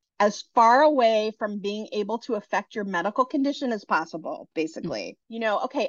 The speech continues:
Speaker 1: "Oh, so you said, um, for your exercise, you go running. How long do you run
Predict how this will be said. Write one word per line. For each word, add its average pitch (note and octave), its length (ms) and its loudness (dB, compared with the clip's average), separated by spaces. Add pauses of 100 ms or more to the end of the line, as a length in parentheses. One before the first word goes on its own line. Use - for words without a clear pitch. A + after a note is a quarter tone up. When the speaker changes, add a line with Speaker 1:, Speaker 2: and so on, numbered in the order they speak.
Speaker 1:
"Oh, G#3+ 460 0
so A#3 80 -16
you C4 100 -6
said, A#3 500 2
um, A#3 200 -2
for C4 60 -14
your A#3+ 160 -6
exercise, F#3+ 680 -2
you F#3+ 100 -10
go A#3 120 -2
running. G3+ 600 -4 (240)
How C#4+ 240 -2
long B3 260 4
do A#3 60 -4
you B3 80 -2
run F4+ 160 2